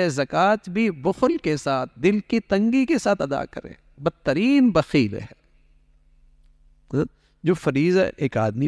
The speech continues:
بہت صدقہ کرتا ہے، خیرات کرتا ہے، لیکن زکوٰۃ ادا نہیں کرتا، نہ میاں،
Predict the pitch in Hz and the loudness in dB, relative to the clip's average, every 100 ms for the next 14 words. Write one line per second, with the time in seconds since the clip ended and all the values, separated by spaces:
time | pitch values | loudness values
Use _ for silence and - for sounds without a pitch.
0 | - 143 170 196 - 123 - 127 127 104 | -4 -4 -4 -6 -6 -8 -4 -6 -4 -6
1 | 95 - - 110 - - - 117 107 110 | -6 -6 -6 -6 -8 -10 -8 -8 -6 -6
2 | - - 101 - 117 110 101 110 131 147 | -8 -10 -12 -8 -10 -8 -8 -6 -6 -4
3 | 123 - 123 180 220 247 233 240 240 240 | -6 -6 -4 0 0 0 2 2 2 -2
4 | 208 180 165 117 - _ - 110 113 110 | -2 -2 -4 -6 -10 _ -12 -8 -6 -2
5 | 127 180 233 | -2 0 -2